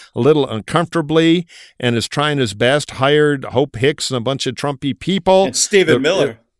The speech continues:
Speaker 1: Yep, uh, Miller, the bunch of 'em, because that's how you handle Donald Trump to defeat Doctor Oz, who scuttled back to the state with a bag full of leeches to, uh, run for <laughs> Senate. But guess what happened?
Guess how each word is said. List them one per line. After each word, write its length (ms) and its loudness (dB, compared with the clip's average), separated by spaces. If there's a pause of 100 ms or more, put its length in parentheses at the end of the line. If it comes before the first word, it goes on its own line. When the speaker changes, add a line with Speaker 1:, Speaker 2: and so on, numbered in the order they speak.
(400)
Speaker 1:
Yep, 260 2 (140)
uh, 280 -8
Miller, 520 4
the 140 -4
bunch 560 -4
of 140 -2
'em, 160 2
because 320 0
that's 260 0
how 120 2
you 180 2
handle 340 0
Donald 400 -2
Trump 340 0 (300)
to 80 0
defeat 460 0 (100)
Doctor 460 2
Oz, 500 2
who 340 0 (120)
scuttled 500 0
back 240 0
to 100 -4
the 120 -4
state 400 -2 (440)
with 120 -10
a 40 2
bag 360 -2
full 200 0
of 60 -2
leeches 600 -2
to, 280 -2
uh, 220 -2
run 180 0
for 220 0
<laughs> 0 -
Senate. 440 -2
But 160 0
guess 240 4
what 140 6
happened? 580 2